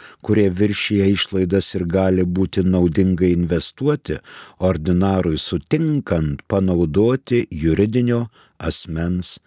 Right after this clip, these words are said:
tikslams. Gerai tvarkyti pajamų ir išlaidų knygas. Kiekvienų metų pabaigoje parengti administravimo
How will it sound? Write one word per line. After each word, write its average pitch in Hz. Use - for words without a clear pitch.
tikslams. -
Gerai 139
tvarkyti 113
pajamų 104
ir 98
išlaidų 90
knygas. 80
Kiekvienų 135
metų 135
pabaigoje 98
parengti 113
administravimo 104